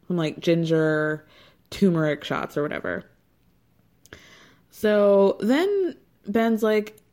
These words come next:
"I wanted to get, have you have a taste of what it's like to be on the beach in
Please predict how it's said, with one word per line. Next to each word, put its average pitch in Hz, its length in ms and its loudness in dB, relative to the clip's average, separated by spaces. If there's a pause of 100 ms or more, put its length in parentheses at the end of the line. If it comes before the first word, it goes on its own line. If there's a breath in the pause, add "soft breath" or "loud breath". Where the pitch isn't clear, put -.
(100)
"I 269 320 2
wanted 240 340 0
to 202 80 0
get, - 380 -2
have 220 240 -2
you 233 280 -2 (180)
have 208 200 -2
a 240 40 0
taste 214 420 0
of 185 120 0
what 202 120 2
it's 226 140 0
like 226 180 0
to 208 100 -2
be 196 240 0 (380 loud breath)
on 185 180 2
the 254 80 2
beach 247 440 -4
in 160 320 -6